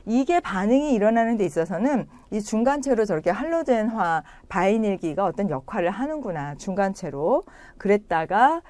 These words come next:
이 반응이 떨어져 나가면, 센염기에서 떨어져 나가면서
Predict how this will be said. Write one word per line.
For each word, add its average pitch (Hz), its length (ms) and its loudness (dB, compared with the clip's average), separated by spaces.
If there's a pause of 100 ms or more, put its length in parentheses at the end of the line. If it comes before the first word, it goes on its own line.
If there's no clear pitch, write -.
(140)
이 160 100 -6
반응이 165 440 -6
떨어져 311 360 2
나가면, 160 400 -4
센염기에서 226 640 -4
떨어져 226 340 -4
나가면서 151 600 -4